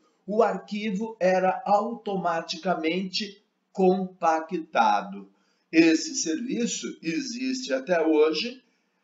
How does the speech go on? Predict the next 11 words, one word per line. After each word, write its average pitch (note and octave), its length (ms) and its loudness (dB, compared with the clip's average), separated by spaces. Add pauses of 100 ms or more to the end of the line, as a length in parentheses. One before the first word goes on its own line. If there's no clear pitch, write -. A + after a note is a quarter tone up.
(400)
e F#3+ 140 2
você G#3 420 0
tem F#3 320 -2
que F3+ 380 -4
habilitá-lo. F3 1080 0
Porém, F3+ 640 0 (180)
não F3 300 -4
tem G3+ 240 0
mais E3+ 520 0
essa E3 460 0
distinção D#3 960 -4